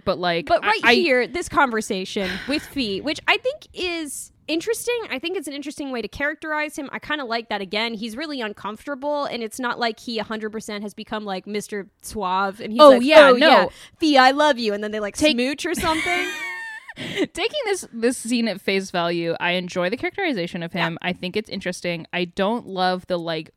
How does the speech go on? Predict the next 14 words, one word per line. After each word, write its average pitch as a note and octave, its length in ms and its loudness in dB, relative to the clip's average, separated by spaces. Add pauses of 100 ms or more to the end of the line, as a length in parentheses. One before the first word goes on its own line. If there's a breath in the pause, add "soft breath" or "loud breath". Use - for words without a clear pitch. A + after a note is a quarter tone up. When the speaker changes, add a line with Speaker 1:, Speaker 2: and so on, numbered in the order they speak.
(120)
Speaker 1:
more F#3 360 -2
romantic E3 1040 -8 (120)
kind D4 200 -2
of C#4+ 100 -4
hinting E4+ 380 -8
at E4+ 120 -8
things, F4 200 -8
'cause - 120 -14
she - 80 -18
kinda G4+ 180 -6
hints F#3 280 -8
that E3 100 -14
she's, E3+ 180 -10
like, E3 240 -8